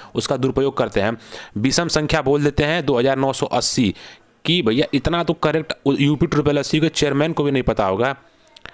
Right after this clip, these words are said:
ठीक है। दो हज़ार नौ सौ अस्सी बच्चों को एसटीएफ़ ने कार्रवाई किया है, पकड़ेगी, ये करेगी, वो करेगी, ये पूरी तरह फेक है। एसटीएफ़ कार्रवाई जरूर कर रही है, उनके ऊपर, उनके ऊपर कार्रवाई भी होगी।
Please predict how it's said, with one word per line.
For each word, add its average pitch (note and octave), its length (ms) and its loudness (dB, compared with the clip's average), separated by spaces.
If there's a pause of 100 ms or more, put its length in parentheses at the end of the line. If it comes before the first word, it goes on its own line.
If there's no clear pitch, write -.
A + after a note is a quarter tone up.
(220)
ठीक B2 160 0
है। E3+ 160 -2 (200)
दो C3+ 120 4
हज़ार C#3 160 2
नौ C#3 160 0
सौ - 140 -2
अस्सी B2 320 -2
बच्चों C3 320 0
को C#3 320 0 (220)
एसटीएफ़ C3 460 0
ने C3 80 0
कार्रवाई B2+ 400 0
किया C3 280 -2
है, C3 280 0
पकड़ेगी, B2+ 580 0
ये B2+ 80 4
करेगी, B2+ 260 0
वो B2 120 4
करेगी, A#2+ 260 0
ये C#3+ 60 0
पूरी C3 260 -2
तरह C#3+ 140 0
फेक C3+ 320 -2
है। G3+ 100 -2 (300)
एसटीएफ़ D#3 320 0
कार्रवाई C3+ 320 0
जरूर B2+ 200 2
कर C#3 160 0
रही C#3+ 160 2
है, F3 140 2
उनके B2+ 280 -2
ऊपर, C3 180 0
उनके A#2+ 240 2
ऊपर C3 120 2
कार्रवाई A#2+ 320 0
भी C#3 80 2
होगी। C#3 340 2